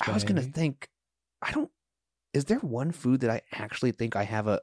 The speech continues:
Speaker 1: a significant palate for? Like, I could tell the difference between a fine version of it and a poor version? 'Cause the only thing I could think of is maybe, like, a popcorn.
Speaker 2: Truly popcorn, 'cause I didn't wanna say this, but the Vista Theater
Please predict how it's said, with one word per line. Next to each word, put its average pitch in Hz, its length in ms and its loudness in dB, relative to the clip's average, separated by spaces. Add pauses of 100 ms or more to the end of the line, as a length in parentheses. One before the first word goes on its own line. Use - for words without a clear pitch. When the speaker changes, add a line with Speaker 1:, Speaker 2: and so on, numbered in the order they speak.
(140)
Speaker 1:
a 113 80 -10
significant 104 640 0
palate 101 400 -2
for? 139 360 0
Like, 107 180 -2
I 98 60 4
could 98 160 -4
tell 110 220 4
the 104 100 -2
difference 104 340 -2
between 104 400 -4 (280)
a 101 80 2
fine 107 420 4
version 117 340 2
of 120 80 -4
it 127 160 2
and 104 100 -2
a 87 60 -2
poor 107 280 2
version? 127 440 0 (380)
'Cause 165 120 8
the 160 80 10
only 220 140 10
thing 214 120 10
I 170 60 8
could 135 140 6
think 143 180 4
of 101 160 6
is 92 120 -2
maybe, 107 200 2
like, 87 120 2
a 78 60 -6
popcorn. 131 640 -2 (200)
Speaker 2:
Truly 175 280 10
popcorn, 135 420 6
'cause 123 160 2
I 131 100 8
didn't 143 160 6
wanna 110 140 4
say 104 180 4
this, 101 140 0
but 107 140 -2
the 110 80 0
Vista 107 280 0
Theater 104 480 0